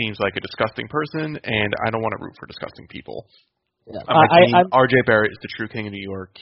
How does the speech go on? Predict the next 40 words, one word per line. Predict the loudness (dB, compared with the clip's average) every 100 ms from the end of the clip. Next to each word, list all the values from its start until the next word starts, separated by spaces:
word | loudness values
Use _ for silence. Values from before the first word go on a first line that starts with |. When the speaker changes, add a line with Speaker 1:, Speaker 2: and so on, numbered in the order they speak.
| -6
Speaker 1:
and | -4 -4 -6
he's | -8 -8 -8
amazing | -6 -4 -4 -8 -6
and | -4 -6
beautiful | -6 -8 -6 -8 -6
in | -8 -4
every | -4 -4 -12
single | -14 -10
way. | -10 -10 -16 -20 -2
Speaker 2:
Yeah, | 2 4
and, | 2 2
and, | 0
like, | 2 2
the | 2
other | 2 0
thing | -2 -4 -4
is | -4 -6 -8
about | -2 0 0 -2 -4
that | -4 -6 -6
is, | -4 -2
like, | -2 -4 -12 -4
if | -2 0
you, | -2 -4 -16 -20 _
if | -10
you, | -8 -10 -10 -16 _
if | -10 -6
you | -4
have | -4
Porzingis | -2 -2 -2 -4 -4
on | -6
this | -6
team | -8 -6
this | -6 -6
year, | -10
right, | -10 -12 -14 _ _ _ -6
you | -6 -2
probably | -2 2 0 0 2 2
are |
gonna, | 2 0
I | 2